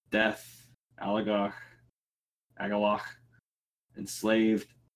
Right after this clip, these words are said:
Dark Funeral. And then I found this other band that I really dig lately. Um, they're all instrumental, and they have two bass players and two drummers, and they're called Bridesmaid.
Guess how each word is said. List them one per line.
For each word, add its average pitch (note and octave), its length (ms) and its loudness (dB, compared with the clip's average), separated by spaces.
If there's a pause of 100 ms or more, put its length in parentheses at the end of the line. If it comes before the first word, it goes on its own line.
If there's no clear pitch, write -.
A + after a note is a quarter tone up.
(500)
Dark G#2+ 240 2
Funeral. A2 640 0 (1000)
And G2 100 0
then G#2 100 4
I G2+ 60 2
found A#2+ 260 2
this A2 140 0
other G#2+ 180 2
band A#2 260 2
that A#2 60 2
I A2+ 60 2
really A#2 300 4
dig A#2 260 2
lately. B2 500 0 (100)
Um, F2+ 440 -8 (260)
they're G2+ 240 0
all G#2+ 160 2
instrumental, G#2+ 720 -2
and G2 100 -6
they G2 60 0
have F#2+ 140 -4
two A2+ 140 4
bass G#2 260 4
players G2+ 260 2
and F#2+ 160 0
two G#2 140 2
drummers, G2 440 2
and - 80 -6
they're F#2 80 -2
called F#2 320 -2
Bridesmaid. A2+ 640 4